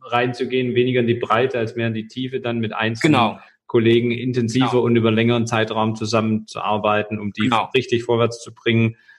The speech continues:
Speaker 1: statt nur an einem, also nur in Anführungsstrichen, aber an ein, zwei Tagen auf einem Seminar Wissen zu transferieren, was aber vielleicht dann doch
Speaker 2: Genau.
Speaker 1: wieder in der Schublade versinkt, weil man halt nicht ins Tun kommt.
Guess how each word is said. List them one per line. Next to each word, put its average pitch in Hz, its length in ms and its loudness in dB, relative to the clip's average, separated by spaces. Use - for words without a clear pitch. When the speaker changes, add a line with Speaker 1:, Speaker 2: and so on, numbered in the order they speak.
Speaker 1:
statt 113 320 -2
nur 107 440 2
an 104 220 -2
einem, 104 440 -2
also 101 180 -4
nur 113 260 2
in 110 60 -2
Anführungsstrichen, 110 840 -2
aber 101 280 -2
an 101 180 -4
ein, 113 200 -2
zwei 110 280 -2
Tagen 113 420 0
auf 107 160 -4
einem 107 140 -2
Seminar 110 680 2
Wissen 117 260 -4
zu 110 120 -10
transferieren, 113 760 0
was 113 160 2
aber 107 180 0
vielleicht 110 420 0
dann 110 100 0
doch 113 80 2
Speaker 2:
Genau. 120 100 2
Speaker 1:
wieder 113 120 2
in 110 60 2
der 107 80 4
Schublade 107 480 0
versinkt, 120 540 -2
weil 110 160 2
man 107 160 0
halt 104 200 -4
nicht 107 160 -4
ins 101 420 -8
Tun 110 280 2
kommt. 92 300 -4